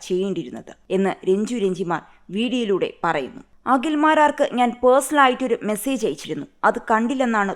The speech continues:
തോന്നുന്നത്. ഞാൻ ഉൾപ്പെടെയുള്ള മേക്കപ്പ് ആർട്ടിസ്റ്റുകൾ ഇതുപോലെ വെയിലത്തും മഴയത്തും കാറ്റത്തുമൊക്കെ ആർട്ടിസ്റ്റുകളുടെ വിയർപ്പൊപ്പി തന്നെയാണ് ജീവിക്കുന്നത്.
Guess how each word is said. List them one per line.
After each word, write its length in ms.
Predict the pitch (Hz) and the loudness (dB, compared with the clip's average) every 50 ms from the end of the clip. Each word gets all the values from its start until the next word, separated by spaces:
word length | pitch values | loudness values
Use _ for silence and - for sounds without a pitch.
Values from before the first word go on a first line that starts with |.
| - - | -6 -6
തോന്നുന്നത്. 500 | 185 180 185 185 180 170 156 143 - - - _ _ _ - | -6 -4 -2 -2 -4 -4 -6 -8 -10 -14 -16 _ _ _ -2
ഞാൻ 200 | 226 262 269 262 | 0 2 2 2
ഉൾപ്പെടെയുള്ള 560 | 254 240 220 - - 302 285 277 269 262 247 | 0 -2 -4 -4 0 0 2 2 2 2 2
മേക്കപ്പ് 500 | 220 214 214 233 220 - 277 269 - 254 | 2 0 -2 -6 -4 -2 -2 0 2 2
ആർട്ടിസ്റ്റുകൾ 480 | 240 240 240 254 233 - 247 233 226 - - | 2 2 0 -2 -6 -6 -6 -4 -4 -6 -6
ഇതുപോലെ 460 | 202 208 226 202 220 240 233 214 - - - _ _ - | -6 -6 -4 2 4 4 4 4 0 -4 -10 _ _ -6
വെയിലത്തും 520 | 180 220 233 247 269 262 277 277 269 240 254 | -2 -2 0 0 0 0 0 0 -2 -2 -2
മഴയത്തും 560 | - 202 208 208 220 233 254 262 247 - 226 | -2 -2 0 2 2 2 0 0 0 -2 -4
കാറ്റത്തുമൊക്കെ 880 | - - - - 220 220 233 226 - 277 - 269 240 226 208 - 233 - - | -4 -6 -2 0 0 2 0 0 -2 -4 -2 -2 -2 -2 -2 -4 -4 -4 -2
ആർട്ടിസ്റ്റുകളുടെ 720 | 196 202 214 214 - 254 233 - 247 240 233 214 208 190 185 - _ - | -2 -2 -4 -4 -4 -8 -8 -6 -4 -2 -2 -2 -2 -6 -8 -10 _ -6
വിയർപ്പൊപ്പി 520 | - 240 262 269 262 262 240 240 240 240 240 - 202 | 0 4 4 4 4 2 0 0 0 -2 -2 0 0
തന്നെയാണ് 380 | 202 208 220 214 202 190 - - - | 0 0 0 0 -2 -2 -4 -6 -10
ജീവിക്കുന്നത്. 640 | - 170 180 185 180 175 - 165 117 95 - - | -8 -6 -6 -6 -6 -8 -8 -8 -8 -10 -12 -14